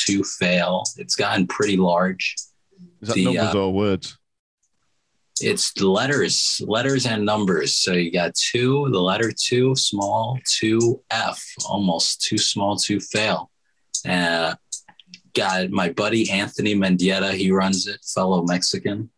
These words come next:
Speaker 1: Um,
Speaker 2: <laughs>
Speaker 1: and he's, he's a good, he's a good guy.
Speaker 2: He's not, he's not
Speaker 1: And
Speaker 2: too lazy.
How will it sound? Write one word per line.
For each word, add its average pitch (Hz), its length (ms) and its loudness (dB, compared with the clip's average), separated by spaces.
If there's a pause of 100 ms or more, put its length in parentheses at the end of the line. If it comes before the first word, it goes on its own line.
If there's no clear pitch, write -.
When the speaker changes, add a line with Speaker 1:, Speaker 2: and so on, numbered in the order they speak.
(280)
Speaker 1:
Um, 85 480 -2 (540)
Speaker 2:
<laughs> - 540 -16
Speaker 1:
and 165 840 -2 (580)
he's, 113 340 2
he's 110 220 2
a 98 40 -2
good, 95 340 2
he's 92 160 0
a 95 40 0
good 90 240 0
guy. 87 400 0 (320)
Speaker 2:
He's 87 220 2
not, 113 180 0
he's 107 120 0
not 123 60 0
Speaker 1:
And - 100 -4
Speaker 2:
too 117 140 2
lazy. 104 420 0